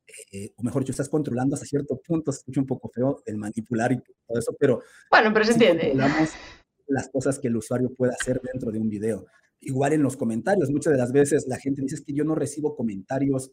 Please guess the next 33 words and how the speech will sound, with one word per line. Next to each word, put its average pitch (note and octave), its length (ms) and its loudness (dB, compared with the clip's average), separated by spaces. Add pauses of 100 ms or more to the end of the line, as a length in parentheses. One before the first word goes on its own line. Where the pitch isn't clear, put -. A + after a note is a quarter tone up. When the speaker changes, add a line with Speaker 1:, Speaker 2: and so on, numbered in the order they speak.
Speaker 1:
en G2 160 -10
mis G#2 160 -8
videos". C3+ 480 0 (680)
Y B2 360 -6 (160)
para A#2 180 -6
empezar, D#3+ 420 -4
tú A3 140 0
debes C#4 220 0
de C#3 320 -4
comenzar C3+ 560 -2
a A3 60 -2
generar A#2+ 440 -8
esa C#3+ 180 -2
interacción, A#2 680 -2
de A2 100 -6
preguntarles B2+ 720 -4
algo, C#3+ 220 -2
tanto A2+ 260 -4
en A#2+ 80 0
el A#2 100 -2
video G3 300 4
como D#3 180 -2
en C3+ 60 2
los A2+ 140 -4
comentarios C3+ 540 -4
fijados. - 500 -16 (480)
Hazle E3 200 -4
una E3 160 -2
pregunta, C3 680 0
conócelo. - 440 -6 (120)
Preguntas C#4 440 -2
simples, A3+ 420 2
no, - 240 0